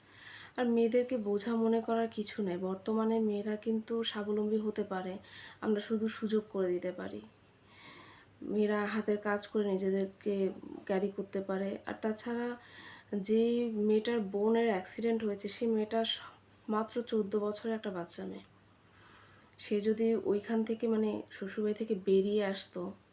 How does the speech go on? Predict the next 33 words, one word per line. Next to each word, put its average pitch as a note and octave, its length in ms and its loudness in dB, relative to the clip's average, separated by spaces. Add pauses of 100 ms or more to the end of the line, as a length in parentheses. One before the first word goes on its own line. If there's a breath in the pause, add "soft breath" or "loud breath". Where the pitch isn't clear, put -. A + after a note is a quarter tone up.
তাহলে G3+ 280 -2
হয়তো G#3 320 -4
তাকে G#3+ 420 0 (440 loud breath)
ওর A3+ 100 0
থেকে A#3+ 200 0
বেটার G#3+ 360 2
কোনো A3+ 260 2
জায়গাতে G3+ 440 0
তারা G3+ 320 0
বিয়ে F#3+ 280 2
দিতে F#3 220 0
পারতো। F3+ 440 -8 (880 loud breath)
তো G3 300 -2
তারা A3+ 220 0
ওটা A3+ 220 2
চিন্তা A3+ 340 0
না G#3+ 140 2
করে A3 160 0
তারা G#3 240 -2
ভাবছে G3+ 500 -4
যে G3+ 120 -4
মেয়েটাকে G3+ 420 -2
নিয়ে G#3 220 0
আসবো, G3+ 360 -4
শ্বশুরবাড়ি G3 540 -4
থেকে G3 220 -8
বাপের F#3+ 300 -4
বাড়ি G3 140 0
এসে G3 180 -6
থাকবে, G3+ 440 -6
মানুষ G3 420 -4
নিন্দে G3+ 280 2
করবে। G3+ 420 -4